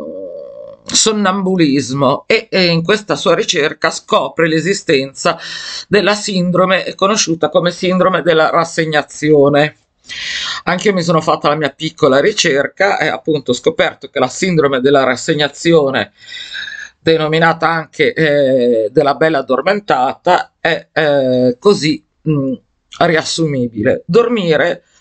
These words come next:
per non vivere. Per non vivere cosa? Eh, una situazione drammatica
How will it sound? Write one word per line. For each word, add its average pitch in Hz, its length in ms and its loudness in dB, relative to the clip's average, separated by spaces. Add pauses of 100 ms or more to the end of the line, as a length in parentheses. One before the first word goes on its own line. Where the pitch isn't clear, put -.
(200)
per 185 200 0
non 180 280 0
vivere. 127 580 0 (460)
Per 190 160 2
non 214 140 0
vivere 220 360 2
cosa? 120 640 -2 (560)
Eh, 156 400 2
una 190 220 2
situazione 185 920 0
drammatica 151 1120 -2